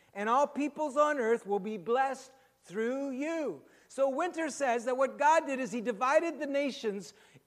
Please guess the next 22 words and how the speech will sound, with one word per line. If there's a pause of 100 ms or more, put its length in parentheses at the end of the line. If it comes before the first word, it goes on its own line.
and,
and
it
was
like
he
said,
"Now
I'm
gonna, (400)
I'm
gonna
call
a
representative
nation. (240)
I'm
gonna
get
a
beachhead
nation